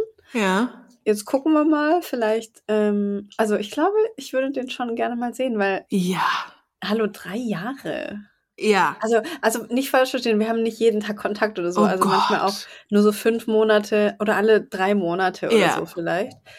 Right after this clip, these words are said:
Speaker 2: Manchmal jede Woche, aber es ist, also wir haben nie, ich weiß auch eigentlich gar nichts über den. Natürlich hab ich ihn gestalkt und ich weiß,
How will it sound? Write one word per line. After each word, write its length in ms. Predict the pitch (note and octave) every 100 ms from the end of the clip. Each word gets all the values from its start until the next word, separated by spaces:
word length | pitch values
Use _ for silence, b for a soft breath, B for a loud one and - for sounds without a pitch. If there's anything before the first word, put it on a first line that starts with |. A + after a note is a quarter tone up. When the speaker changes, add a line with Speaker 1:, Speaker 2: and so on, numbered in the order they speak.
| B B -
Speaker 2:
Manchmal 480 | G#3 G#3 G#3+ G3+ F#3+
jede 280 | G3 F#3+ G3+
Woche, 200 | A#3 G3+
aber 140 | G3+
es 120 | G#3
ist, 240 | G#3 - -
also 140 | G3 G3
wir 120 | G3
haben 160 | G#3 G3+
nie, 400 | G#3 A3 A3 - _ _ -
ich 160 | G#3 G#3
weiß 200 | B3 A#3
auch 100 | -
eigentlich 340 | F3+ F#3+ G#3
gar 160 | F#3 F#3+
nichts 160 | G3
über 140 | F#3 F#3+
den. 100 | G3
Natürlich 360 | F#3+ G#3+ G3+
hab 100 | F#3
ich 100 | F3+
ihn 120 | E3+ E3
gestalkt 420 | E3 G#3+ A3+ A3
und 100 | E3
ich 140 | E3+
weiß, 340 | E3 F3 -